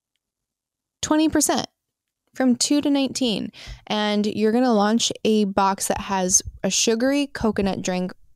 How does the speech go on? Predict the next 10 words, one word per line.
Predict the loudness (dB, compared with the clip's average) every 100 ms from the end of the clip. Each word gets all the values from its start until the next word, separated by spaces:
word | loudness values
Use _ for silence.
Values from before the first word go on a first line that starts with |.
| _
probably | -2 0 2 2
filled | 0 0
with | 0 -2
a |
bunch | -4 -8 -2 -2 0
of | -4
trash, | -4 -2 -2 -2 -6 -10 -20 -20 -8
uh, | -2 0 0 -2 -2
chocolate, | 2 2 2 0 0 -2 _
pizza, | -2 -2 2 2 4 2